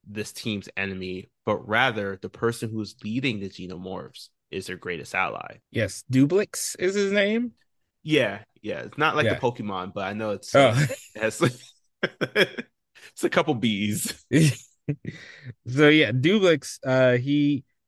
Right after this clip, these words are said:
Speaker 2: reveals that he set the fire in the first place in the hopes of getting, attracting League attention and having someone investigate.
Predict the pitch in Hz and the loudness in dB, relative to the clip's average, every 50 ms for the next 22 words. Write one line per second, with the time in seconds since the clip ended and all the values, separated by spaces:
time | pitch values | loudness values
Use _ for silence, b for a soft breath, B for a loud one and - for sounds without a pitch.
0 | _ - 135 135 147 151 147 143 127 - 131 120 117 117 135 131 131 127 127 123 | _ -6 -2 2 4 6 6 6 4 4 2 2 2 0 -2 0 0 0 0 0
1 | 120 110 92 - _ - - - 160 160 - 156 139 - 151 143 143 139 139 131 | -2 -4 -6 -8 _ -8 -2 0 0 2 2 0 0 2 4 6 6 8 8 8
2 | 123 113 107 - - 151 165 156 - - 104 78 - - - - - - - _ | 6 4 2 0 2 2 2 0 -2 -6 -6 -6 -6 -8 -14 -16 -18 -18 -20 _
3 | _ _ _ _ _ _ _ _ _ - 135 131 123 117 117 147 143 131 - - | _ _ _ _ _ _ _ _ _ -2 0 2 2 4 4 4 4 2 0 -4
4 | - - 131 123 117 117 131 131 143 135 139 131 120 113 113 110 - _ - 120 | -2 -2 0 0 2 2 2 4 4 4 4 2 2 0 0 -2 -4 _ -8 -8
5 | - - 139 131 139 - - 127 127 123 120 127 127 117 110 107 - - 147 143 | -4 -2 0 0 0 0 -2 -2 0 0 2 2 2 0 -2 -4 -4 -2 -2 -2
6 | 143 - - 120 101 101 98 - _ - 131 135 135 131 127 123 120 117 110 110 | -2 -2 -4 -6 -6 -6 -6 -10 _ -2 0 2 4 4 4 4 2 2 0 -2
7 | - _ _ _ _ - - 139 143 143 135 139 127 120 113 - 131 120 117 110 | -6 _ _ _ _ -2 0 2 2 2 2 0 0 0 0 0 0 0 0 0
8 | 107 107 127 127 117 - 123 101 101 101 98 90 | 2 2 2 2 2 0 -4 -4 -2 -4 -4 -6